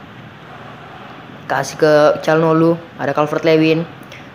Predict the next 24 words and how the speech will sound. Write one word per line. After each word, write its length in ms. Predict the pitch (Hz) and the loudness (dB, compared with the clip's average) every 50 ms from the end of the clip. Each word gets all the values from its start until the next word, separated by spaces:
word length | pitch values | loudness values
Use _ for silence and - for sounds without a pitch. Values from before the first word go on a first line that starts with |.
| - - - - - - - - - - - | -20 -20 -20 -20 -20 -20 -20 -20 -20 -14 -8
Benacer 480 | 127 131 135 147 156 156 156 - 165 160 | -4 -2 -2 0 -2 -2 -2 -2 -4 -2
sekarang 480 | - 160 151 147 156 156 160 160 165 165 - - - - - - - - - - - - 123 | -2 -2 0 0 0 -2 -2 -4 -8 -10 -14 -18 -20 -20 -20 -20 -20 -20 -20 -20 -16 -10 -4
melebar 320 | 127 139 139 139 143 143 | 0 0 2 2 2 0
ke 80 | - 160 | 0 -2
sisi 160 | 156 160 147 | -4 -6 -4
kiri 200 | - - 165 175 | -2 0 0 2
mungkin. 360 | 175 170 165 - 156 160 170 180 - - - - | 2 0 0 0 -2 -2 -2 -4 -8 -14 -14 -4
Yup, 280 | - 151 170 165 - - 139 | 0 0 0 0 -2 -4 -4
kasih 240 | 143 - - 143 | -4 -4 -2 0
ke 60 | 147 147 143 - | 0 0 2 2
Theo 160 | 160 156 147 | 2 2 2
Hernandez. 480 | 156 160 160 160 156 160 170 160 - - - - - - - - - - - - - - - - - - - | 2 0 0 0 2 2 0 0 -2 -8 -18 -20 -20 -20 -20 -20 -20 -20 -20 -20 -20 -20 -20 -20 -20 -8 -2
Theo, 320 | 143 151 156 165 180 190 - - - - - - - - - - - - - - - - | 0 2 2 2 2 0 -2 -8 -18 -20 -20 -20 -20 -20 -20 -20 -20 -20 -20 -20 -8 -4
fake 160 | 147 151 151 - | -4 -4 -2 -4
shot 160 | - 175 165 | -6 -4 0
dia, 320 | 170 165 156 156 156 - | 0 2 2 2 0 -4
terlalu 400 | - 139 127 127 139 165 190 196 | -8 -6 -4 -2 0 2 2 2
lama, 400 | 190 180 175 170 165 160 160 160 | 2 2 2 2 0 0 -2 -2
kasih 240 | - 143 143 - - | -4 -6 -6 -2 0
ke 20 | |
Benacer. 540 | 160 160 160 156 156 156 - 156 151 160 160 160 - - - - - - - - - - - - - - - | 0 2 2 0 -2 -2 -2 -2 -2 -2 -4 -6 -12 -18 -20 -20 -20 -20 -20 -20 -20 -20 -20 -20 -14 -6 -2
Benacer, 480 | 135 139 143 147 147 - 165 165 165 143 | -2 0 0 -2 -2 0 0 2 2 2
ada 160 | 143 139 151 | 0 -2 -2
Calvert-Lewin. 800 | 151 156 151 156 165 160 170 170 170 175 170 170 170 170 170 165 | 0 -2 -2 -2 -2 0 2 2 4 4 4 2 0 0 -2 -8